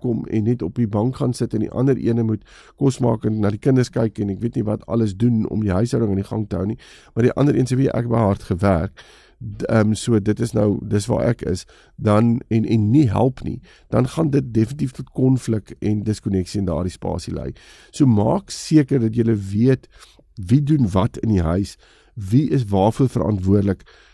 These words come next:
hê 'n rolverdeling binne in dit. En, en weer eens, as ons praat van, ek praat nie nou van geestelike rolle nie, ek praat net van algemene rolle.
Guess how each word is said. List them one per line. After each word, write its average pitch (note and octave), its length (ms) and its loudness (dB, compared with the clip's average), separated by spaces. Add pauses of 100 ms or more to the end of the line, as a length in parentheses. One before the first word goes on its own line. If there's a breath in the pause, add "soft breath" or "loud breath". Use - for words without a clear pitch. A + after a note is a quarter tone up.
(100)
hê C3+ 260 6
'n A#2+ 200 2
rolverdeling G2 840 2
binne G2 240 0
in F2+ 180 -2
dit. E2 200 -2 (1120)
En, B2 280 4 (360 soft breath)
en D3+ 280 6
weer C3 300 2
eens, A#2+ 300 0
as D3+ 160 -2
ons G3+ 140 -2
praat E3+ 360 -4
van, - 220 -4
ek - 140 -10
praat E3 240 -6
nie F#3 80 -2
nou D3 160 0
van C3+ 160 -2
geestelike C3+ 560 -2
rolle G2+ 140 -2
nie, G2+ 100 -2
ek A#2+ 100 -6
praat C#3+ 220 -6
net E3 140 -8
van - 220 -4
algemene C#3 500 2
rolle. F2 260 -4